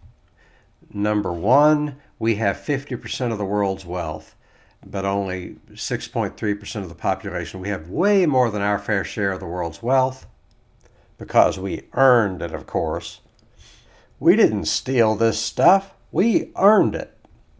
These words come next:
But we have all this wealth. People are gonna wanna take it from us. So we can't, we don't have the luxury of being altruistic or generous or good. And he said the quiet part out loud.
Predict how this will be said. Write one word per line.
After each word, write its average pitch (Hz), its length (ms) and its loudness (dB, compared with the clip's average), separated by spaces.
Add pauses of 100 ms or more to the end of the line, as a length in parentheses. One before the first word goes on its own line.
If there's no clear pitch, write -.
But 110 120 0
we 101 160 2
have 175 220 4
all 165 160 2
this 135 240 -2
wealth. 107 440 -2
People 175 260 0
are 151 60 2
gonna 123 200 0
wanna 101 200 -2
take 135 280 -6
it 98 140 -2
from 180 580 4
us. 85 520 -6 (560)
So 120 420 2 (120)
we 151 220 4
can't, 127 560 -4
we 131 120 0
don't 143 180 0
have 123 260 -2
the 92 100 -2
luxury 113 640 2
of 95 100 -4
being 104 320 -2
altruistic 107 1040 -2
or 95 140 -8
generous 101 840 -4
or 101 200 -2
good. 87 680 -6 (1200)
And 104 140 -4
he 143 120 2
said 120 380 2
the 110 60 -4
quiet 107 460 2
part 95 260 0
out 90 280 -2
loud. 107 420 0